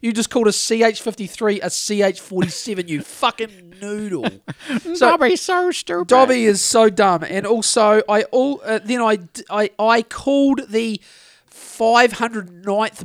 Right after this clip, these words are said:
Speaker 1: bomb wing based at Roswell, or, or as I call it, Roswell.
Speaker 2: Roswell.
Speaker 1: I called them the five oh first, and I was dobbied myself about that as well. So the, the five oh ninth, that is the only nuclear armed,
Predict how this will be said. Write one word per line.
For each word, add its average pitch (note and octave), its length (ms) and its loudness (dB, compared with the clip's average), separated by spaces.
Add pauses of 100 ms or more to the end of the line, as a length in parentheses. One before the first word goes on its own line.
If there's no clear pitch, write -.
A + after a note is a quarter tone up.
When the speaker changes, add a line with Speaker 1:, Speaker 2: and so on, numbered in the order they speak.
(140)
Speaker 1:
bomb A3 340 2
wing D#3+ 400 -2
based F#3+ 300 0
at - 120 -4
Roswell, D#3 720 0 (200)
or, D3+ 180 -8
or F#3 220 6
as F#3+ 180 6
I F#3+ 140 4
call E3 220 -2
it, B2 100 -4
Roswell. D#3+ 560 2 (140)
Speaker 2:
Roswell. D3+ 520 2 (840)
Speaker 1:
I G#3+ 120 4
called C#4+ 240 2
them D4 100 -2
the B3 80 2
five A3+ 320 2
oh F#3+ 80 0
first, - 640 0
and F3+ 140 -6
I F#3+ 120 2
was F3 240 -6
dobbied G3 680 0
myself F#3+ 380 -4
about F3+ 180 -4
that G3+ 160 4
as E3+ 120 -4
well. G#3+ 440 0 (600)
So A#3+ 200 4
the, G#3+ 200 4
the G#3 140 0
five B3 320 2
oh G#3+ 120 6
ninth, G3 320 -2
that A3+ 180 4
is G#3+ 140 4
the F#3 180 -10 (180)
only G#3+ 440 4
nuclear F#3+ 580 -6
armed, F3 520 -8